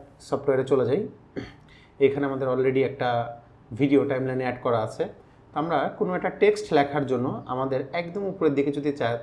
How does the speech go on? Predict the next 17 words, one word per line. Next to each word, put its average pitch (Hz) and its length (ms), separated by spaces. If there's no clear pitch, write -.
তাকাই, 120 280
আমাদের 127 180
টেক্সট 208 260
নামের 147 220
একটা 175 160
অপশন 113 340
আছে। - 160
তো - 40
এই 214 60
টেক্সট 214 260
অপশনের 202 400
মধ্যে 151 180
প্রথমে 165 360
লেখা 151 240
আছে 160 180
ডিফল্ট 160 380
টেক্সট 208 240